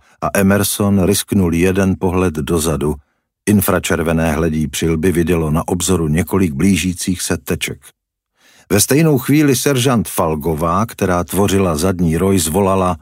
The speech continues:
„Kontakt! Lovci na šesti hodinách!“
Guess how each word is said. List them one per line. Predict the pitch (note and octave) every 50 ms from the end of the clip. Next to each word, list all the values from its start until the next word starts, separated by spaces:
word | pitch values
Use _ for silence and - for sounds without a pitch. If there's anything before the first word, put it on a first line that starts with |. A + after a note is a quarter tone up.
| _ _ _ _ _
„Kontakt! | - - - - F#3+ C#3 F#3 D3+ C#3 - - _ - - _ _ _ _ _ _ _ _ - -
Lovci | A2+ D3+ D3+ - - - D#3+ E3
na | E3+ E3+
šesti | D3 - E3+ D3+ - - F3
hodinách!“ | C#3+ D3 E3 D#3+ F#3+ F#3 - D4 C#3 B2+ - - -